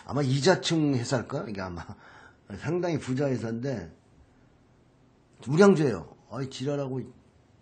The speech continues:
여기 와 있잖아, 자, 이, 이, 이 매수가가 이, 이십, 홍콩 달러 이십일 불 주고 샀는데 지금 이 구 불이 빠졌으니까 오십 프로, 오십팔 프로 마이너스 났죠, 그죠?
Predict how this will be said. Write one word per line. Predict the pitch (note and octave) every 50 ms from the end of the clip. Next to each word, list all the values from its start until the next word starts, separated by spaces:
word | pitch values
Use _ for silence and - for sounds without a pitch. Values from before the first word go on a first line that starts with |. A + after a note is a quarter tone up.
| _ - - _ _ _ _ - - _ _ _ _ _ _ _ _ _ _ _ _ _ _ _ _ _ _ - A2+
여기 | B2+ B2+ B2+
와 | C3+ C3 G#2
있잖아, | F2+ - - D2+ C#2 C#2+ -
자, | - D#2 D2
이, | D2 D#2+ E2+ - - - _ - - - - - - _ - A#2
이, | - - C3+
이 | B2 G#2
매수가가 | A#2 D3 D#3+ - - - - D3 B2+ C3 A#2+
이, | A2+ G#2+ F#2+ - - - - - - - - _ _ _ _ _ -
이십, | C3+ D3 B2+ - E3 E3 -
홍콩 | F3+ G3+ - D#3+ D#3+ D#3
달러 | - D#3 C#3 B2+ A#2
이십일 | B2 C3 B2+ B2+ C3 B2 B2+ C#3
불 | C#3 C#3+ C#3+ B2+
주고 | B2 A#2
샀는데 | G#2+ A2+ A2+ A2+ A2+ A2 G#2+ G2 G#2 F2+
지금 | - B2 A2 A#2 G2+ F2+ - - - - - - - - - - - - - - -
이 | A#2 A#2
구 | A2+ - - C#3 C#3+
불이 | E3 D#3 C3 B2+
빠졌으니까 | E3 D#3 D3+ C3 - C3+ C3 A#2 - - G#2+ G2+ F#2+ - - - - - - - - -
오십 | C3 C#3+ B2+ B2+ -
프로, | D#3 D3 A#2
오십팔 | B2 D3 C3+ - - - F#3+ F#3
프로 | - C#3 D#3+ C#3+
마이너스 | A#2 G#2+ A2 A#2 A2+ G2+ F#2 - G2
났죠, | F#2 F2 - G2 F#2+
그죠? | G#2 A2 C#3 E3 G#3